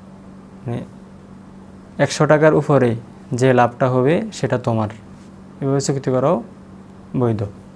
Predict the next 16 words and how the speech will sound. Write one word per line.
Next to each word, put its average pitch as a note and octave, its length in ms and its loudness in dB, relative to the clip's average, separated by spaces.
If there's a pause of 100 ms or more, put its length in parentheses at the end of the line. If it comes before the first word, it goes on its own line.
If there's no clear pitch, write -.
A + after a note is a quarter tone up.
(1300)
তো D3+ 80 -2
এখান C#3 200 2
থেকে C#3+ 140 4
বোঝা C3+ 240 6
যায় D#3+ 220 4 (420)
শতকরা D#3 460 2
হিসাবেও D#3 400 4
আমরা D#3 400 2 (440)
পারিশ্রমিক B2+ 440 0
নির্ধারণ A#2 380 0
করতে A2 260 -6
পারি। G#2+ 260 -4 (2750)
চার D3 180 2
নম্বর D3+ 280 2
শর্ত D#3 320 -2
হলো D3+ 380 2